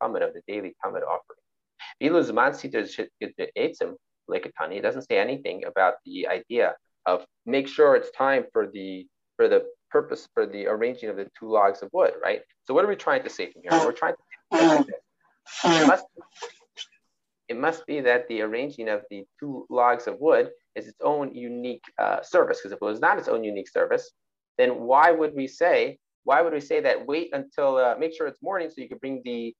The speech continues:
the carbon? You should also say wait until it's morning so that you could bring the, um, the two logs of wood. The Gemara answers, "Hach the lesla takanta katani." Like this, if somebody would slaughter the carbon tamid, the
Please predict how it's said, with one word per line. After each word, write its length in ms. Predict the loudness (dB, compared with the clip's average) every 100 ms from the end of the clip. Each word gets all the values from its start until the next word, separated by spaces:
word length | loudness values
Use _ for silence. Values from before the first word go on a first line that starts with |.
| _
the 80 | -8 2
carbon? 300 | 4 4 2 -4 _
You 60 | 0
should 80 | 0
also 160 | 2
say 140 | 0 0
wait 200 | 2 2
until 240 | 2 2
it's 160 | 2 2
morning 300 | 0 0 -2
so 100 | -4
that 140 | -6
you 100 | -6
could 160 | -12 -6
bring 280 | -4 -2 -4 _ -6
the, 220 | 0 4
um, 300 | 4 2 -4 _ -12
the 180 | -12 -12
two 80 | -4
logs 300 | 2 4 2
of 80 | 0
wood. 220 | 4 4 2 _ _ _ _ _
The 60 | -4
Gemara 200 | 0 2 0
answers, 240 | -2 -4
"Hach 300 | -4 -4 -4 -4
the 80 |
lesla 360 | -2 -2 -2 -8 -6
takanta 400 | -10 -6 -6 -6 -16
katani." 360 | _ -10 -10 -12 _ _ _ -4
Like 160 | 0
this, 160 | 0 -2 -6 _ -8
if 100 | -6
somebody 320 | -2 0 2
would 180 | 0 -4
slaughter 540 | -4 4 4 4 0 -4 _
the 100 | -18 -8
carbon 300 | -4 -2 -4 -6 -6
tamid, 240 | -6 -8 -14 _
the 120 | -20